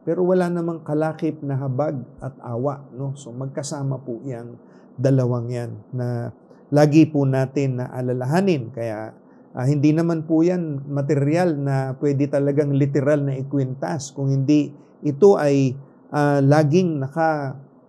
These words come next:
ah, nakakapit sa atin, naka-, ah, nakasabit sa atin, at ito ay nakaukit sa ating mga puso.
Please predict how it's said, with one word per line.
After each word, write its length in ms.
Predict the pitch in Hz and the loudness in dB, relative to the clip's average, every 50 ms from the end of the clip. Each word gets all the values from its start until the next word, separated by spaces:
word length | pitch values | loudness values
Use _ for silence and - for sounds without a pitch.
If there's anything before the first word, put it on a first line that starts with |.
| _ _ - | _ _ -8
ah, 340 | 131 131 131 131 131 127 | -6 -4 -4 -4 -4 -4
nakakapit 800 | 123 123 123 123 123 - 123 - - 147 151 151 151 - 156 156 | -6 -6 -8 -8 -8 -10 -12 -8 -4 -4 -4 -2 -2 -4 -4 -4
sa 300 | - - 151 131 165 165 | -4 -6 -6 -4 -4 -6
atin, 400 | 147 - - 165 165 165 156 131 | -4 -2 -2 -2 -2 -2 -4 -8
naka-, 480 | 117 - 107 117 117 117 123 120 117 117 - - - - - - | -8 -8 -10 -10 -10 -10 -10 -12 -14 -16 -18 -20 -20 -20 -20 -18
ah, 180 | - 110 110 113 | -14 -12 -12 -10
nakasabit 720 | 113 113 110 - 113 - - 151 151 156 135 151 156 139 | -10 -12 -14 -14 -12 -6 -2 0 0 2 4 4 2 2
sa 240 | 139 - 143 147 160 | 0 -4 -4 -2 -2
atin, 540 | 185 180 - 175 170 170 165 160 156 151 - | -4 -2 -2 0 0 0 0 -2 -4 -6 -8
at 160 | - 123 - - 127 | -8 -10 -10 -8 -8
ito 260 | 139 - - 170 170 | -6 0 2 2 2
ay 160 | 151 135 135 | 2 2 0
nakaukit 720 | 135 139 139 - - - - - 214 214 - - 208 - - | 0 0 -2 -4 -8 -10 -6 -6 -6 -4 -4 -6 -6 -8 -8
sa 220 | - 151 - - | -10 -12 -10 -10
ating 220 | - - - 139 135 | -10 -8 -6 -4 -4
mga 240 | 131 127 120 117 - | -4 -4 -6 -8 -10
puso. 400 | - 120 113 - - - 110 | -12 -14 -16 -14 -16 -16 -16